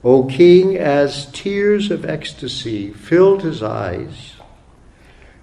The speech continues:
and the hair on his limbs stood on end, he began to speak with faltering words. Purport.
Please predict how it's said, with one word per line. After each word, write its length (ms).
and 240
the 140
hair 440
on 100
his 260
limbs 480
stood 460
on 360
end, 520
he 120
began 500
to 220
speak 520
with 440
faltering 880
words. 680
Purport. 500